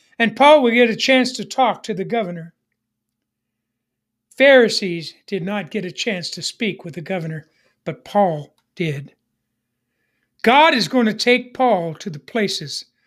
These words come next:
that he has only dreamed about. When God speaks, the world will listen. When God moves,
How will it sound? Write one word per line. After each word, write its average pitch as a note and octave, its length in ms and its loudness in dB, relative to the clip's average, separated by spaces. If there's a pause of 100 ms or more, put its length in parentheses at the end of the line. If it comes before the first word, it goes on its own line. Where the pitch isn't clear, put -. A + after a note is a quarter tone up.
(360)
that F3 120 -8
he F#3+ 180 -2
has E3 180 -4
only F3+ 340 -8
dreamed E3+ 340 -8
about. D3 460 -18 (4000)
When G#3 180 0
God F#3 400 -6
speaks, - 800 -6 (1400)
the F3+ 100 0
world E3+ 640 0 (380)
will G3+ 140 -4
listen. D#3+ 480 -6 (1200)
When C#4+ 320 6
God D#4 680 4
moves, G#3+ 1120 4